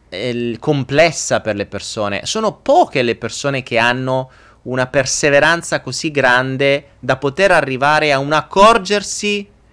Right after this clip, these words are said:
così grande, perché non è detto che voi vi accorgiate così, così velocemente. Il bambù giapponese, se voi, ehm,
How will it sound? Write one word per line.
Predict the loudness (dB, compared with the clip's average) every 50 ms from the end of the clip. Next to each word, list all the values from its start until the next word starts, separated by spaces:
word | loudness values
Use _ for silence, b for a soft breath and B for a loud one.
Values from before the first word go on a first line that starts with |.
| b b b b b
così | _ -2 0 0 0 -2 0
grande, | 0 2 2 2 0 0 -4 -10 -12 -12 -12 -14 -16 -20 _ _
perché | _ -2 0 2 2
non | 2 4 2 2
è |
detto | 0 0 0 -2 -4
che | -2
voi | 0 0 0
vi | 2 2
accorgiate | 0 0 0 -6 -8 -8 -8 -2 0 2 4 4 2 2 -2 -2 -2 -4
così, | -8 -12 -12 -12 -14 -14 _ _ -18
così | _ -8 -6 -4 -4 -4
velocemente. | -2 -4 -4 -6 -6 -2 -2 -2 -2 -4 -8 -12 -12 -14 -14 _ _ _ B B B B B B B B B B
Il | B -4 -2 4
bambù | 4 4 4 4 -2 2
giapponese, | 2 2 2 2 0 0 0 0 -2 -4
se | -6 -4
voi, | 0 2 4 4 4 2 2 -2 -6 -8
ehm, | -4 -2 0 0 0 -2 -4 -6 -8 -8 -8 -8 -8 -10 -12 -12 -14